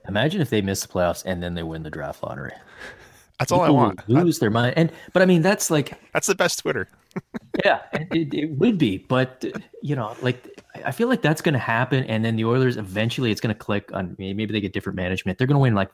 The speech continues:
Speaker 1: five cups in a row, and nobody will give them any credit. Like, nobody will ever talk of them as a great dynasty or anything. It'll just be, "You guys won the lottery," and the N H L was s-, too dumb to just change the lottery rules.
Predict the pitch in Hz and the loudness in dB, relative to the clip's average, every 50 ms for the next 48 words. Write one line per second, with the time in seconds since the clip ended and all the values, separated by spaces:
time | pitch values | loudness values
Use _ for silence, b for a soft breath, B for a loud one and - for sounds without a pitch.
0 | _ _ 113 113 123 135 - - - 117 110 - - 127 107 98 92 92 90 87 | _ _ 2 2 2 2 -2 -2 -2 -2 -2 0 -2 0 0 2 2 2 2 0
1 | 85 82 - - _ _ _ _ _ _ _ _ _ _ _ _ _ - 117 113 | 0 -2 -6 -10 _ _ _ _ _ _ _ _ _ _ _ _ _ -4 -2 0
2 | 107 104 98 98 101 104 107 113 117 127 117 110 101 101 98 104 92 95 90 - | 0 -2 -2 -4 -2 0 2 2 4 4 2 2 2 2 0 0 -2 -2 -4 -4
3 | - 90 90 90 90 - - 87 80 78 80 - - 90 95 - 104 101 104 107 | -4 -4 -6 -6 -8 -8 -8 -8 -8 -8 -12 -10 -8 -8 -8 -6 -6 -2 0 2
4 | 107 113 110 120 117 110 101 101 95 95 95 98 - - 98 92 - 98 92 90 | 2 2 4 4 4 4 4 2 2 2 0 -2 0 0 0 0 0 0 -2 0
5 | 90 90 82 90 - - 95 90 92 92 - 90 85 85 90 85 - - 92 87 | -2 -2 -2 -4 -4 -2 -2 -2 -2 -2 -2 -4 -4 -4 -6 -8 -8 -6 -4 -4
6 | 82 82 85 82 - 85 73 78 82 82 87 - - - - - - 98 92 90 | -4 -4 -6 -8 -10 -10 -12 -12 -12 -12 -10 -6 -6 -6 -6 -2 0 0 0 0
7 | 87 - _ - 104 104 - 113 104 98 - 95 92 95 104 120 147 147 135 120 | -2 -6 _ -4 -4 0 2 2 0 0 0 0 0 2 4 4 6 6 6 4
8 | 110 110 107 107 107 107 104 b b b b b b - - 104 113 117 110 123 | 4 4 4 4 2 2 2 b b b b b b 0 2 2 2 2 2 2
9 | 139 135 - 139 131 131 123 110 98 95 - - - - - - - - - _ | 2 2 2 2 4 4 4 4 2 2 -2 -6 -6 -6 -6 -6 -6 -6 -8 _
10 | _ - - - 156 151 156 143 - _ 127 117 117 113 107 101 92 - - 104 | _ -10 0 4 4 6 6 4 2 _ 0 2 2 2 2 0 -2 -4 -6 -6
11 | 92 104 95 - - - - - - 107 117 135 143 131 - - - 107 101 101 | -4 -4 -6 -6 -8 -10 -8 -4 -2 -2 0 0 0 -2 -2 -2 -2 -2 0 2
12 | 104 107 107 104 95 90 85 82 82 80 76 80 78 - - - | 2 2 0 0 -2 -2 -2 -6 -8 -8 -10 -12 -10 -10 -10 -10